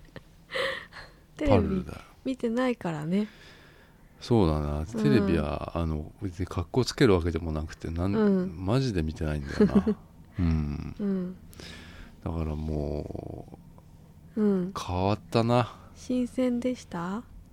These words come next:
Speaker 2: 新鮮だった。だって、
Speaker 1: うん。
Speaker 2: 俺、マーチンが出てきてびっくりしたからな。
Speaker 1: <laughs> うん。
Speaker 2: こんなスペシャルな人出るんだと思ったから。
Speaker 1: うん。鈴木雅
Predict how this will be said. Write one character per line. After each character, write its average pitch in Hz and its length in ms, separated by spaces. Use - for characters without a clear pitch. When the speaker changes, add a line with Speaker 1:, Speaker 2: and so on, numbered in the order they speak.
Speaker 2:
新 135 220
鮮 123 160
だ 117 100
っ - 20
た。 - 120
だ 104 80
っ 113 40
て、 - 180
Speaker 1:
う 226 420
ん。 98 40
Speaker 2:
俺、 95 100
マ 127 200
ー 151 60
チ 156 180
ン 147 60
が 143 100
出 135 100
て 120 80
き - 80
て - 80
び - 120
っ - 20
く - 140
り 107 40
し - 40
た 80 100
か - 80
ら 277 80
な。 294 100
Speaker 1:
<laughs> - 480
う 233 60
ん。 - 40
Speaker 2:
こ - 40
ん 156 120
な 147 100
ス - 120
ペ 147 120
シ - 80
ャ 135 100
ル 107 120
な 80 160
人 85 240
出 113 160
る 104 100
ん 90 60
だ 73 120
と - 80
思 73 160
っ 277 40
た 285 80
か 277 100
ら。 262 60
Speaker 1:
う 240 360
ん。 208 60
鈴 214 300
木 220 160
雅 214 180